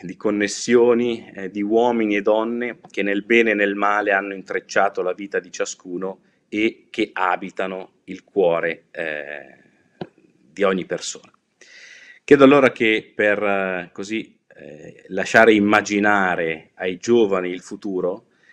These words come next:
e immaginarlo tutti insieme con un patto tra generazioni al quale ci invita Papa Francesco con, eh,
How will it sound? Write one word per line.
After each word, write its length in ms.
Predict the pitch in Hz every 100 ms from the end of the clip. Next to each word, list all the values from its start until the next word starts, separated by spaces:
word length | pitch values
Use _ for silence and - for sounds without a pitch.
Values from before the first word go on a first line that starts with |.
| _ _
e 180 | - 113
immaginarlo 720 | 113 113 113 117 120 131 120
tutti 320 | 113 127 - 117
insieme 640 | 104 - 131 123 101 92
con 280 | - 90 90
un 200 | 87 -
patto 380 | 117 123 107
tra 180 | 101 101
generazioni 800 | 95 98 92 90 - 139 127 98
al 120 | 85
quale 260 | 80 95 92
ci 160 | - 95
invita 380 | 90 110 98
Papa 220 | 90 87 -
Francesco 600 | 92 90 - - - 92
con, 240 | 92 87
eh, 220 | 85 80